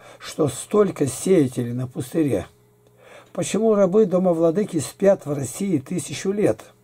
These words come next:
Матфея тринадцать двадцать пять. «Когда же люди спали, пришёл враг его и посеял между пшеницей плевелы и ушёл». Иезекииль тридцать четыре четыре.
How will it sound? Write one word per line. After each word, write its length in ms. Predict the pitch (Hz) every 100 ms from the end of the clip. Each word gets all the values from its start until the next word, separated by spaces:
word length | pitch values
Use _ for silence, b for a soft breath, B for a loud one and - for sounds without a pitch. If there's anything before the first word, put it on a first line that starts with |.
| _ _ b b b
Матфея 420 | 127 127 147 135
тринадцать 440 | 131 139 127 -
двадцать 360 | 123 127 127 127
пять. 220 | 127 110
«Когда 300 | - 127 135
же 120 | 117
люди 240 | 120 127 117
спали, 520 | - - 190 196 170
пришёл 520 | - 117 113 139 120
враг 380 | 120 165 190 -
его 320 | 165 160 139 - B B B
и 120 | 226
посеял 760 | - 165 135 - - 233 196 147
между 340 | 139 151 123
пшеницей 680 | 131 - 131 160 196 - 147
плевелы 560 | 127 120 151 165 147 139 -
и 100 | 165
ушёл». 540 | 160 101 - 110 110 - _ _ _ _ b b b b b
Иезекииль 640 | 117 117 113 123 170 151 104 _ -
тридцать 340 | 123 - 120
четыре 380 | - - 117 107
четыре. 480 | - - 110 98